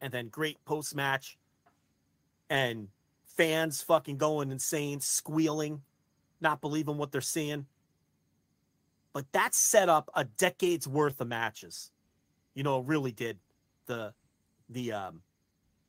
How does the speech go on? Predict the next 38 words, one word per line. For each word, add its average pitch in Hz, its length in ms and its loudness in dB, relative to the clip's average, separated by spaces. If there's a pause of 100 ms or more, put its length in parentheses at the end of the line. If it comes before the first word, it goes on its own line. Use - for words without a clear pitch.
(600)
Hansen 147 440 -4
stuff - 380 2
with, 123 180 -2 (140)
with 113 180 -8
Saruta, 147 580 2
Hansen 135 380 -6
stuff, 139 420 -2 (440)
Hansen 165 380 4
then 147 140 2
forming 160 400 0
the 123 80 -6
tag 156 320 2
team 160 240 0
with 117 160 -8
Brody, 143 420 0 (180)
'cause, 127 160 -6
you 139 60 -4
know, 127 80 0
Snuka 143 480 0
eventually 135 420 -2
stops 131 480 0
coming 143 300 -2
in 139 160 0
and 110 200 -8
it 113 200 -16
becomes 123 320 -6
the 117 80 -10
Brody 131 400 0
and 117 80 -4
Hansen 139 340 -4
tag 139 300 0
team, 143 280 -4 (300)
and 120 140 -4
their 135 160 8
matches 147 440 6
with 127 120 -2
the - 80 -6
Funks, 156 480 4